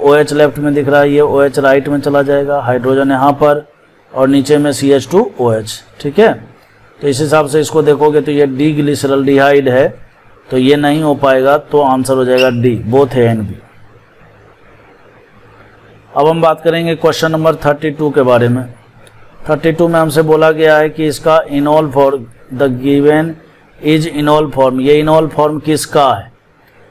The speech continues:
ठीक है। तो ये बच्चों enol form जो है ग्लूकोज का भी हो सकता है, माइनोज का भी हो सकता है और फ्रुक्टोज का भी हो सकता है, मतलब all of these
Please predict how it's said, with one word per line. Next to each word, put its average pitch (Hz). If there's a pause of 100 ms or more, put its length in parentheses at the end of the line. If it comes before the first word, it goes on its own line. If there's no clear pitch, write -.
(140)
ठीक 156
है। 160
तो 131
ये 147
बच्चों 156
enol 151
form 156
जो 147
है 147
ग्लूकोज 143
का 151
भी 147
हो 151
सकता 143
है, 151 (500)
माइनोज 139
का 151
भी 147
हो 147
सकता 143
है 147
और 147
फ्रुक्टोज 143
का 143
भी 139
हो 131
सकता 131
है, 131
मतलब 135
all 139
of 131
these 147